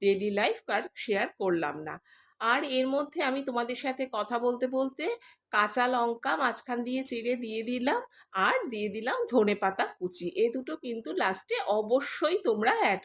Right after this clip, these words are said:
করবে। ব্যাস, আমার কিন্তু মাছের, এ, তেল ঝাল একদম রেডি হয়ে গেল। গ্যাসটাকে অফ করে দিয়েছি। এবার এটাকে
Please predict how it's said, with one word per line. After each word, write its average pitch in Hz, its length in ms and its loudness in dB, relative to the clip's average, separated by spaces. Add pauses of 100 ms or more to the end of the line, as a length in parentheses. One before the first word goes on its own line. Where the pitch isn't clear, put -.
(100)
করবে। 170 340 -4 (360)
ব্যাস, 226 380 0
আমার 208 320 4
কিন্তু 214 400 -4 (380)
মাছের, 202 580 0 (420)
এ, 214 100 -4 (280)
তেল 226 320 6
ঝাল 226 400 4 (180)
একদম 196 580 2
রেডি 190 360 2
হয়ে 240 280 2
গেল। 247 220 0 (140)
গ্যাসটাকে 190 560 0 (120)
অফ 180 180 0 (140)
করে 262 200 0
দিয়েছি। 285 440 -2 (140)
এবার 240 220 0
এটাকে 214 340 -6